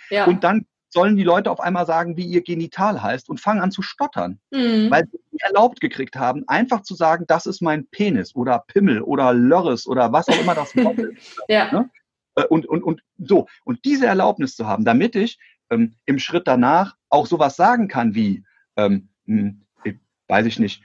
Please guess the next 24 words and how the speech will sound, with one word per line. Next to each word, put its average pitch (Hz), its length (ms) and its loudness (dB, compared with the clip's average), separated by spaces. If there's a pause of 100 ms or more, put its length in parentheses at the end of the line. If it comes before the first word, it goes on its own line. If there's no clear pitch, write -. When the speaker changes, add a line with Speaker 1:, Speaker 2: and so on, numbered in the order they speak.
Speaker 2:
mich - 420 -2
juckt's - 440 -2
am 104 320 2
Penis. 95 580 -2 (140)
Diesen 165 160 2
Satz 214 160 2
kann 175 120 2
ich 170 60 0
ja 165 60 2
Speaker 1:
Mhm. 165 60 2
Speaker 2:
nur 151 100 -2
sagen, 160 160 -4
wenn - 340 -12
ich - 60 -14
Penis 180 400 0
sagen 85 280 -2
darf 82 220 -6
und 104 120 -6
so. 92 180 -2
Also, 104 180 -2 (280)
so. 135 120 2
Und 117 180 0
das 117 160 0
heißt, 175 300 0